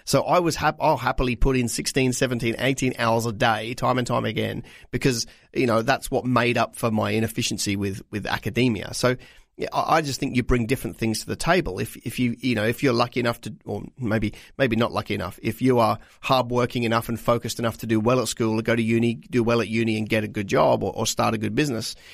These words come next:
then that's probably gonna help you. But if you don't have that, you've just gotta bring something else to the table, which in my case was, like, do the hard work, work at it really well, put in long days and do the hustle, and it all works out equal in the end.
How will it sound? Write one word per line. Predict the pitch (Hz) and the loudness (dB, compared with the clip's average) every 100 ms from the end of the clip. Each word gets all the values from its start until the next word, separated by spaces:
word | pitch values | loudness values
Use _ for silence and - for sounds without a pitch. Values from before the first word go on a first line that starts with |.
| - - | -6 0
then | 139 | 0
that's | 185 | 0
probably | - 160 139 | 0 0 2
gonna | 117 | 0
help | 92 113 113 - | 0 -2 -2 -4
you. | 98 | -4
But | 127 | -4
if | 123 | 0
you | 135 | 2
don't | 202 | 2
have | - 185 196 | 0 -2 -2
that, | 104 95 - - - | -4 -4 -10 -20 -4
you've | 131 | -2
just | 165 170 | 0 0
gotta | 139 | 0
bring | 120 127 | 2 0
something | 120 113 110 | 0 -2 0
else | 143 185 | 0 0
to | 120 | -4
the | 113 | -4
table, | - 104 107 | 0 0 0
which | 107 110 120 | -2 0 2
in | 110 | 2
my | 135 - | 2 2
case | 117 110 - | -2 -2 -2
was, | 113 110 - - - - | -2 -4 -6 -16 -20 0
like, | 113 107 - - | 2 2 -4 -12
do | - 143 | 2 2
the | 131 | 4
hard | 123 120 107 | 2 0 2
work, | 117 117 117 - - - | 2 2 2 -6 -10 2
work | 131 127 | 2 4
at | 131 | 2
it | 120 | 0
really | 117 131 127 117 | 2 2 4 2
well, | 110 110 | 2 2
put | 110 151 | 4 4
in | 131 120 | 4 2
long | 113 113 | 2 2
days | 107 107 110 | 2 2 2
and | 110 | 2
do | 123 120 | 2 2
the | 107 | 0
hustle, | - 160 - 107 - | 0 0 -2 -6 -2
and | 123 127 - | 0 0 0
it | 117 | 0
all | 143 147 | 2 4
works | 135 - | 2 2
out | 131 | 0
equal | 139 131 127 | 0 0 0
in | 120 | 2
the | 123 | 0
end. | 147 - | -2 -6